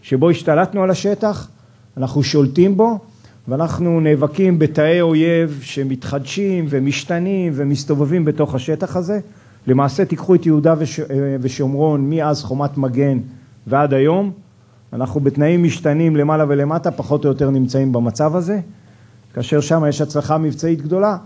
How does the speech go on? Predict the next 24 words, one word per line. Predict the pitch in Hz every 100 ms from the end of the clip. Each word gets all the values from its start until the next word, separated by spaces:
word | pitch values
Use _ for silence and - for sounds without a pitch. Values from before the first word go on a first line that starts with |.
| - - -
יש | 156 170
מקומות | 165 160 165 165
אחרים | 123 151 156 165 151
בעולם | 139 139 165 156 131
שאם | 147 151
מסתכלים | 143 151 165 190
עליהם, | 175 160
ההצלחה | 143 139 147 151
היא | 147
לא | 147
כל | 147 180
כך | - 165
גדולה. | 175 185 180 - - _ - -
אמריקאים | 123 131 165 165 160 147
לא | 160
הצליחו | 165 165 165 127 151
בצורה | 131 151 139
מהותית | 151 147 135 139 160 156
להוריד, | 135 127 151 135
למשל, | 131 127 156 139 131
את | 127
הפעולה | 131 123 120 - 135 139
העוינת | 135 131 139 139 135
בעיראק, | 123 123 123 135 147 143 -